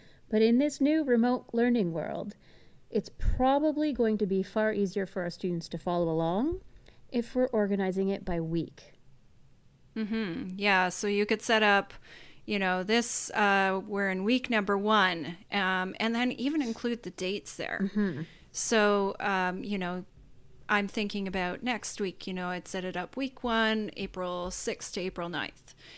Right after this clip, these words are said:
Speaker 2: And then, um, you're gonna post all your, uh, different assignments and materials under that particular topic.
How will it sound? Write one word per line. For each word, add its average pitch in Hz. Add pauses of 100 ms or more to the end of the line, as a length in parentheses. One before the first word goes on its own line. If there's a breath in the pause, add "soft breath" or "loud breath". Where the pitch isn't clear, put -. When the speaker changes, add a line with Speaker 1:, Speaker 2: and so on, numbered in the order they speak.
(200 loud breath)
Speaker 2:
And 190
then, 190 (100)
um, 185
you're 214
gonna 202
post 277
all 202
your, 190 (920 soft breath)
uh, 180
different 202
assignments 247
and 196
materials 220
under 202 (160)
that 180
particular 180
topic. -